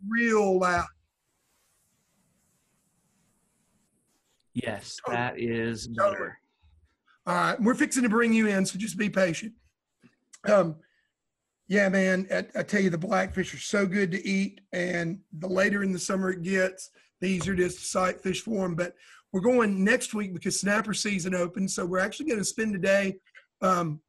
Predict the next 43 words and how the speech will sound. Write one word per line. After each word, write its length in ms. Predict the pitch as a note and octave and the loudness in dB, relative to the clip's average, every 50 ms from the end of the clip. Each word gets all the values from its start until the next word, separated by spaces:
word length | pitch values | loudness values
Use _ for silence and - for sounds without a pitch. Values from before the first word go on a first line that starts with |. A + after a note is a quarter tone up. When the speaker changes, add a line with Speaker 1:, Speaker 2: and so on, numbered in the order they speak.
| _ _ _ _ _ _ _ _ _ - | _ _ _ _ _ _ _ _ _ 0
Speaker 1:
out, 300 | F#3+ F#3+ F#3 F#3+ F#3+ B3+ C#4 C#4+ A#3 | 2 2 2 2 -2 -8 -12 -4 -2
uh, 200 | F3 E3+ E3+ E3+ | 0 0 0 0
deep 240 | E3 F3+ G3+ F#3 D#3+ | -2 -2 -4 -4 -2
sea 180 | - A#3+ A#3 A3+ | -2 -2 -2 -2
fishing 420 | A#3 A3 F#3+ - - A#3+ G3+ F3+ | -2 -4 -4 -4 -4 -6 -6 -6
as 100 | E3+ D#3+ | -6 -6
well. 300 | G3 F#3+ G3+ G3 F#3+ F3+ | -4 -2 0 0 0 0
We're 100 | E3+ E3+ E3+ | 0 -2 -4
not 180 | F3 F#3+ F#3+ | -4 -4 -6
just 180 | D#3+ E3+ - - | -6 -6 -6 -6
gonna 160 | G3 F#3 F3+ | -6 -6 -4
stay 340 | D#3+ - - G3+ F#3 F#3 F#3 | -6 -4 -4 -2 -4 -2 -2
in 120 | F3+ F3 F3 | -4 -6 -6
the 60 | E3+ | -4
bay 280 | E3 F#3 F#3+ G3 G3 | -2 0 0 0 0
there, 360 | F#3+ F3+ E3+ E3+ E3+ E3 E3 - _ - - _ _ _ - | -2 -2 -2 -2 -2 -2 -4 -6 _ -20 -20 _ _ _ -6
uh, 200 | D#3+ E3 D#3+ E3 | -2 0 0 0
by 180 | F3+ F#3 E3+ | 0 0 -2
Gilliard 460 | D#3+ D#3 F#3+ F#3+ F3+ F3+ F3 E3 E3 F3 | 0 0 2 2 2 2 2 2 2 2
Island, 440 | F#3 G3 G3 G3 F#3+ F3 E3+ E3+ E3 | 2 4 2 2 0 0 -2 -2 -2
but 200 | E3+ E3 E3+ E3 - _ _ _ _ _ _ - | -2 -2 -4 -6 -10 _ _ _ _ _ _ -8
I 60 | E3+ | -4
think 200 | F#3+ F#3+ D#3+ E3+ | -4 -2 -2 -2
one 220 | F#3+ G3 G3 G3 | -2 -2 -2 0
day, 320 | F#3 F#3 F#3 F3+ F3+ F3+ F3 | 2 4 4 4 4 2 0
uh, 200 | E3+ E3 E3 E3 | -2 -4 -6 -8
going 300 | E3 D#3+ G#3+ G3 F#3 F3 | -10 -8 -6 -4 -4 -2
to 60 | F3 | -2
go 140 | F3 F#3 F#3 | -2 -2 0
out 160 | F3 F3+ G3 | 0 -2 -2
with 80 | G3 E3+ | -2 -4
our 60 | F3+ E3+ | -4 -2
buddy 240 | D#3+ F3+ F3+ F#3 | 0 0 0 0
Jake 280 | E3 D#3 F#3 F#3 F#3+ F#3+ | -2 -2 -2 -2 -2 -2
Marcus 640 | F#3+ F3+ F3+ F3+ F#3 - - F#3+ F#3+ F#3 - - | -4 -4 -2 -4 -4 -4 -4 -4 -4 -2 -4 -6
and 200 | - F3+ F3 D#3+ - _ _ _ _ _ _ _ _ _ | -8 -8 -8 -8 -12 _ _ _ _ _ _ _ _ _
another 300 | F#3 G3 G#3 G#3 G#3 F#3+ | 2 2 2 2 2 0
friend 280 | - - G3 F#3+ F#3 F#3 | 0 0 0 2 2 2
of 60 | E3 | 2
his, 200 | F#3+ F#3+ E3 F3+ | 2 2 2 2
Eric 280 | F#3 F3+ F3+ F#3 F#3 | 2 2 0 -2 -2
Crocker, 560 | - G3+ G3 F#3+ F#3+ F#3+ - G3 F#3 F3+ F3+ E3+ | 0 0 2 2 2 0 0 -2 -2 -2 -2 -6
and – 160 | E3+ D#3+ | -8 -10